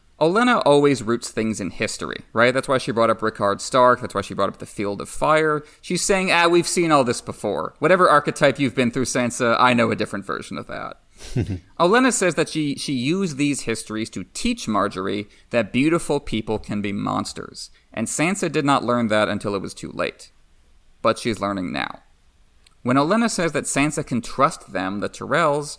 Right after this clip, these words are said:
her fellow women, with the truth, Sansa replies that her father always told the truth.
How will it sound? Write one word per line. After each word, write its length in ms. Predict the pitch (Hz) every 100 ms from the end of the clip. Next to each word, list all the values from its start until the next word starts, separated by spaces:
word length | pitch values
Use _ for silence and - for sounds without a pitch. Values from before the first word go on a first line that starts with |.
| _
her 140 | - 110
fellow 340 | - 110 113
women, 580 | 107 131 208 151 190 175
with 120 | 110
the 80 | 107
truth, 600 | - 226 226 214 - - _ _ _ - _ _ _
Sansa 440 | - 190 226 - 165
replies 420 | 156 - 120 110
that 140 | 110
her 100 | 107
father 400 | - 104 135 120
always 220 | 64 -
told 220 | - - -
the 60 |
truth. 500 | - 104 127 - _